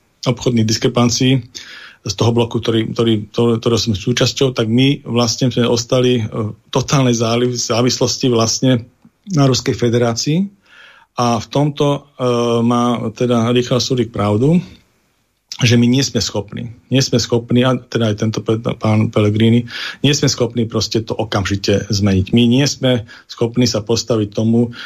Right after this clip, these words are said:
ako iné krajiny, lebo treba povedať, že v rámci Únie máme krajiny, ktoré vôbec nie sú závislé na Ruskej federácii. Napríklad Portugalsko, Španielsko nebere vôbec nič, hej? Ani plyn, ani ropu, a absolútne bez problémov, s tým má s tým problém, hej?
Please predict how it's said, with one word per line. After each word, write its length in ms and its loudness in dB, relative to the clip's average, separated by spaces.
ako 320 0
iné 160 4
krajiny, 480 2
lebo 160 -2
treba 240 0
povedať, 240 0
že 80 0
v 80 2
rámci 240 -2
Únie 320 4
máme 240 0
krajiny, 480 2
ktoré 240 2
vôbec 400 0
nie 80 -2
sú 160 -4
závislé 400 -4
na 80 -2
Ruskej 320 -4
federácii. 480 0
Napríklad 400 0
Portugalsko, 720 0
Španielsko 640 0
nebere 240 4
vôbec 480 0
nič, 400 -8
hej? 240 -2
Ani 240 2
plyn, 240 0
ani 160 2
ropu, 320 0
a 80 0
absolútne 400 0
bez 160 -2
problémov, 400 0
s 80 -6
tým 80 4
má 80 2
s 80 -4
tým 80 2
problém, 400 0
hej? 120 -4